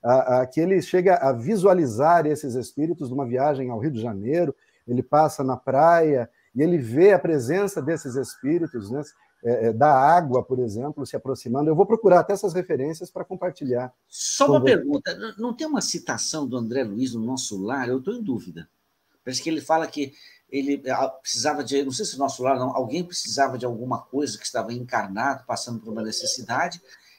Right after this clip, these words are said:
Speaker 2: e ele se dirigiu aos espíritos que habitavam a natureza, alguma coisa nesse sentido.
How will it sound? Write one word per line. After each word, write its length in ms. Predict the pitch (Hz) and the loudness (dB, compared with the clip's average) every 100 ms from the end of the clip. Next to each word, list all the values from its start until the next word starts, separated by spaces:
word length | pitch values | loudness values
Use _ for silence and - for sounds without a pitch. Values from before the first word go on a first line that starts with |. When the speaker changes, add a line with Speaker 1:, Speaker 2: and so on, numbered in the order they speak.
| - | -6
Speaker 2:
e 280 | 147 147 180 | 0 4 4
ele 200 | 202 180 | 2 2
se 360 | - - 233 | 2 2 0
dirigiu 920 | 170 185 170 135 - - 160 196 233 - _ _ _ | -6 -6 -4 -2 -2 0 0 -2 -4 -14 _ _ _
aos 240 | - 131 127 | -8 -6 -6
espíritos 600 | 143 - 135 156 156 - | -8 -6 -2 -2 -2 -6
que 160 | - | -2
habitavam 640 | 143 120 120 - 113 127 110 | 0 0 -4 -2 -2 -2 -4
a 60 | |
natureza, 480 | 110 107 - 90 120 | -6 -6 -8 -8 -6
alguma 240 | 123 131 131 | -6 -8 -8
coisa 240 | 147 147 | -8 -6
nesse 260 | 135 139 - | -4 -4 -4
sentido. 540 | 147 123 104 92 80 | -6 -8 -6 -8 -10